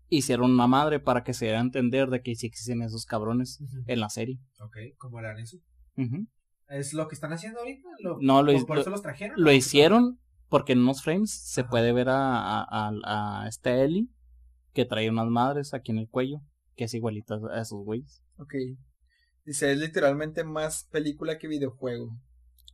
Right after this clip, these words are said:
Speaker 1: Güey, es como el videojuego.
Speaker 3: Vi que muchas escenas sí lo hicieron igual que el videojuego, ¿eh?
Speaker 1: Ujú.
Speaker 3: O sea, de cuando
Speaker 1: Es, es, es como
Speaker 3: se muere
Speaker 1: en
Speaker 3: la hija de este vato, güey, y la
Speaker 1: es,
Speaker 3: chingada.
Speaker 1: es como cuando juegas un juego de PlayStation.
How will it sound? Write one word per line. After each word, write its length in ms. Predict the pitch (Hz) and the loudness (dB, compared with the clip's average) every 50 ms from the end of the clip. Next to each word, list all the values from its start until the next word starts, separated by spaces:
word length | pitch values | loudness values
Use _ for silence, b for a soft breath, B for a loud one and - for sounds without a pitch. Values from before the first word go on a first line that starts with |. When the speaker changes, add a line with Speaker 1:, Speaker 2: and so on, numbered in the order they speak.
| - - | -12 0
Speaker 1:
Güey, 180 | - 165 185 208 | 6 8 8 10
es 100 | 202 180 | 8 8
como 180 | - 190 196 208 | 8 6 6 6
el 60 | 208 | 8
videojuego. 680 | 185 175 160 139 131 - 156 190 208 240 262 269 262 - _ _ _ _ _ _ _ _ _ _ _ _ _ _ _ _ _ _ _ _ | 8 8 8 8 8 6 6 6 8 8 6 6 4 2 _ _ _ _ _ _ _ _ _ _ _ _ _ _ _ _ _ _ _ _
Speaker 3:
Vi 160 | - 156 180 185 | -6 -6 -4 -2
que 100 | - 240 | 0 2
muchas 280 | 247 247 247 277 262 | 2 2 2 2 0
escenas 420 | 233 196 - - 147 156 180 190 196 | 0 0 0 0 0 0 0 -2 -2
sí 60 | 208 | -4
lo 80 | 202 196 | -4 -4
hicieron 260 | 196 196 185 190 190 | -2 -2 -2 0 0
igual 160 | 180 147 135 | 0 -2 -2
que 80 | 131 170 | -4 -4
el 60 | 165 | -4
videojuego, 460 | 170 151 127 - - 131 143 160 143 | -4 -4 -4 -4 -4 -4 -2 -2 -2
¿eh? 180 | 123 131 151 185 214 _ _ _ _ _ _ _ _ _ _ - | -2 -4 -6 -10 -14 _ _ _ _ _ _ _ _ _ _ -4
Speaker 1:
Ujú. 360 | 147 127 117 127 180 233 254 254 _ _ _ _ _ _ _ | -2 -2 0 0 0 0 0 -2 _ _ _ _ _ _ _
Speaker 3:
O 100 | 143 143 | -18 -8
sea, 520 | 143 147 139 135 131 131 131 131 127 127 | -2 0 2 4 4 4 4 4 4 2
de 100 | 127 123 | 2 0
cuando 840 | 123 135 127 123 127 127 120 120 117 113 117 113 113 113 113 110 110 110 113 _ _ _ _ _ _ _ _ | -2 -4 -6 -6 -6 -6 -6 -6 -6 -6 -6 -6 -8 -8 -8 -10 -10 -12 -16 _ _ _ _ _ _ _ _
Speaker 1:
Es, 400 | - - 131 - - 262 240 - - | -14 -12 -12 -8 -4 -4 -4 -4 -2
es, 200 | - 139 123 139 | -2 -2 -2 -2
es 200 | 143 139 127 - | -2 -4 -4 -4
como 480 | - 156 160 165 165 165 156 143 135 127 | -2 -2 -2 0 0 0 2 2 2 4
Speaker 3:
se 60 | 127 | 4
muere 160 | 123 127 135 - | 4 4 4 2
Speaker 1:
en 40 | - | 4
Speaker 3:
la 80 | 143 135 | 2 2
hija 120 | 135 135 147 | 2 0 -2
de 40 | |
este 160 | 147 143 - 160 | -2 -2 -2 0
vato, 320 | 143 131 139 135 - 151 | 0 0 0 -2 -4 -4
güey, 160 | 143 135 131 | -4 -2 -2
y 160 | 127 123 120 | -4 -4 -8
la 160 | 120 117 127 123 | -6 -2 -2 -2
Speaker 1:
es, 80 | 113 | -2
Speaker 3:
chingada. 180 | 117 123 147 143 | -2 -4 -2 -2
Speaker 1:
es 120 | 127 117 123 | -2 -2 0
como 1040 | - 143 151 151 147 147 143 135 127 123 120 117 113 110 107 107 107 104 104 104 - | 0 0 2 2 2 2 4 4 4 4 4 4 2 2 2 0 -2 -2 -4 -4 -4
cuando 220 | - 113 110 107 104 | -2 0 0 2 2
juegas 220 | 117 117 135 143 | 2 2 2 2
un 100 | 156 151 | 0 0
juego 240 | 143 160 160 160 147 | 2 2 2 2 2
de 60 | - | 2
PlayStation. 540 | - 131 127 131 - 139 131 - 180 196 214 | 0 -2 -2 -2 -2 -4 -2 -2 -4 -4 -6